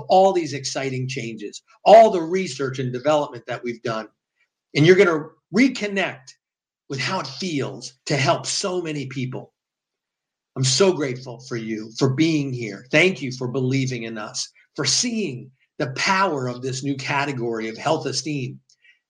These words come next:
Don't just see it superficially, see it deeper. That people need this. Over a hundred million people can use this.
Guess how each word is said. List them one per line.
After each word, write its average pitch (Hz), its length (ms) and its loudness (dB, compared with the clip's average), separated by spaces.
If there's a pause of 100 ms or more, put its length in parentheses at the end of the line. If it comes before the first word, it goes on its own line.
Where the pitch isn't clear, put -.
(600)
Don't 233 180 4
just - 300 -2
see 240 160 -4
it 202 100 -4
superficially, 170 840 -6 (220)
see 302 360 2
it - 200 -8
deeper. 214 540 -4 (1700)
That 160 180 -8 (240)
people 214 460 6
need 180 520 -2
this. - 460 -6 (1500)
Over 220 260 6
a 185 60 4
hundred 214 580 -6 (140)
million 190 480 2
people 131 500 -4 (220)
can 175 360 0
use 160 580 0
this. - 520 -6